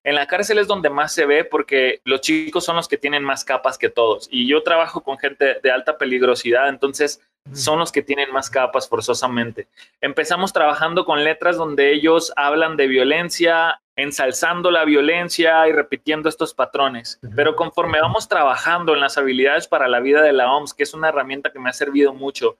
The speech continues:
Speaker 1: el autocuestionamiento, la administración de, de relaciones interpersonales, cuando
Speaker 2: Ujú.
Speaker 1: empiezo a decirles, "A ver, cuestiónense esto", y les pongo ejemplos, "¿Quién es más valiente? Juan va a trabajar porque tiene a su hija recién nacida,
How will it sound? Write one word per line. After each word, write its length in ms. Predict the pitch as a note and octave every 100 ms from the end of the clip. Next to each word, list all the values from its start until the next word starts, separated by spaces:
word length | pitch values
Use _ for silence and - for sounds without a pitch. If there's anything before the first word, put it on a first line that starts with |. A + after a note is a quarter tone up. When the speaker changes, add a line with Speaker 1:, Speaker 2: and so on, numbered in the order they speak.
| _ _ -
Speaker 1:
el 380 | C3+ C#3 C#3
autocuestionamiento, 1400 | C#3 C#3 C#3 - A#2+ - B2+ B2+ D3 D#3 D#3+ D3+ D3 C#3+ -
la 120 | C3 C#3+
administración 760 | D3 D3+ D3 D3 - D#3 D#3+
de, 680 | E3 E3 E3 D#3 C#3 B2 - _ _ _ -
de 240 | C3 C3
relaciones 600 | C3+ C3+ C3 D3+ D#3+ E3
interpersonales, 1120 | D#3 C#3+ B2+ C3 A#2+ - A#2 B2+ D3+ D3+ C3+
cuando 220 | B2 C3
Speaker 2:
Ujú. 60 | B2+
Speaker 1:
empiezo 260 | D3 D3+ E3
a 40 |
decirles, 460 | C#3 D#3 D3 C3+ B2+
"A 80 |
ver, 200 | C#3 D#3+
cuestiónense 720 | D#3 - D#3 E3 F#3 - C#3 D#3+
esto", 340 | D#3+ D3+ D3 - _ _
y 80 | C#3
les 160 | C#3+
pongo 260 | C#3+ D#3 F3
ejemplos, 480 | E3+ E3 D#3+ D3 C#3
"¿Quién 180 | F3 F#3+
es 60 |
más 220 | F#3+ F#3+
valiente? 500 | F#3 E3+ D#3 D#3+ D3
Juan 340 | - D#3+ F3 E3+
va 60 | E3
a 80 |
trabajar 580 | E3 D#3+ C#3 E3 E3+ F3
porque 220 | D#3+ D3
tiene 200 | D3 D3+
a 40 | D#3+
su 140 | D3+
hija 180 | C#3+ D#3+
recién 360 | C#3 - D3 D3
nacida, 580 | C#3+ - F3 F3 F3